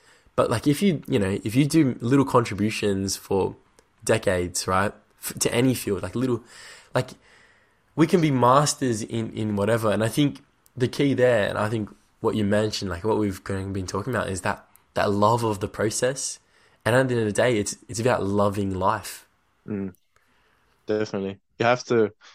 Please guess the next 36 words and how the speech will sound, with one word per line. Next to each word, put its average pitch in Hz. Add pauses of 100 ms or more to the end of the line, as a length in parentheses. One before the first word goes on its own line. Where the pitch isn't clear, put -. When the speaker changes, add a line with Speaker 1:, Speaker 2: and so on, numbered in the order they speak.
(180)
Speaker 2:
you 147
have 202
to 220
fall 175
in 147
love 143
with 117
the 107
process, 120
but -
you 107
have 127
to 113
recognize 101
also 101
that 92 (920)
you 113
have 117
to 107
love 101 (680)
life 104
and 101
you 104
have 104
to 107
have 95 (1200)
love 107
for 101
people 95 (440)
who 101
are 90
closest 104
to 92
you. 90 (480)
Speaker 1:
Mm. 123
Speaker 2:
You, 107